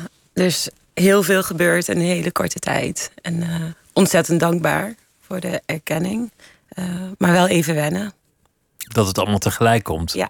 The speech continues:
Speaker 1: En
Speaker 2: En
Speaker 1: dat het ook
Speaker 2: ineens.
Speaker 1: eindelijk gebeurt.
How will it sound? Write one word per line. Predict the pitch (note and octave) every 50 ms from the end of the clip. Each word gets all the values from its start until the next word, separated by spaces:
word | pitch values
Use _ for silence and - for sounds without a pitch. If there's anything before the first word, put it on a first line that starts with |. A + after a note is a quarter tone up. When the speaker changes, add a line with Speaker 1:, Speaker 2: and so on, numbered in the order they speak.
| _
Speaker 1:
En | - - - _ _ _ _ _ _ _ _ _
Speaker 2:
En | - F#3+ F3+
Speaker 1:
dat | F3+ F3+ F3
het | F#3+
ook | G3+
Speaker 2:
ineens. | G3 F#3 F3
Speaker 1:
eindelijk | E3 E3+ F3 F3 F3+ E3+ D#3+
gebeurt. | - - E3 D#3+ E3+ D#3+ D3+ - - - - -